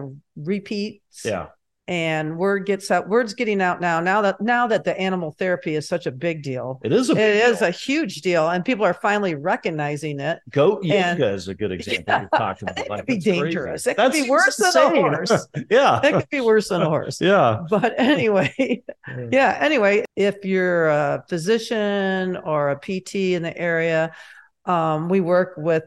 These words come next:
Speaker 1: W Med. So they send out young new doctors to see a, see this so that they, they'll, it's a great niche for people.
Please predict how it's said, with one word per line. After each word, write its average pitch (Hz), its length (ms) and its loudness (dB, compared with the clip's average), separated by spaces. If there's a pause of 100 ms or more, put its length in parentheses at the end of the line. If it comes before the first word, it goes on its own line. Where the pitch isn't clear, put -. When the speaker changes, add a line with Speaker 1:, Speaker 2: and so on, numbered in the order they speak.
Speaker 1:
W 170 400 0
Med. 160 520 -2 (520)
So - 140 -4
they 175 180 2
send 170 440 -2
out 151 300 0 (100)
young 160 440 -2
new 165 200 -4
doctors 156 640 -2
to - 100 -16
see 151 240 -4
a, 160 100 -2 (160)
see 170 300 -6
this 165 400 -2
so 147 160 -2
that 147 180 -2
they, 175 300 -2 (320)
they'll, 190 360 0 (200)
it's 262 160 0
a 214 40 0
great 185 440 0
niche 165 680 -6 (120)
for 147 160 -4
people. 143 520 -6